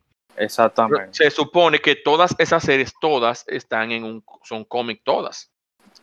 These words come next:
Speaker 1: Eh, el, el público que de eso, de eso es muy pequeño aquí en este país.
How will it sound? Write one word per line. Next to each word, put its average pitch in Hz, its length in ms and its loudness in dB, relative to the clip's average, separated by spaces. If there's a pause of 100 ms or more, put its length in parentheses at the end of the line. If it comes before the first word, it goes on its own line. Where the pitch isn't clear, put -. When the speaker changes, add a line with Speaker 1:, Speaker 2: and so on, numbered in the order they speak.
Speaker 1:
Eh, 104 360 -14 (320)
el, 107 220 0
el 110 140 2
público 135 460 0
que 113 680 0
de 110 200 -8
eso, 120 320 -4
de 123 300 0
eso 110 200 -10
es 110 60 -10
muy 117 220 -12
pequeño 101 500 -16
aquí 95 200 -20
en 95 240 -20
este 98 160 -20
país. 98 220 -16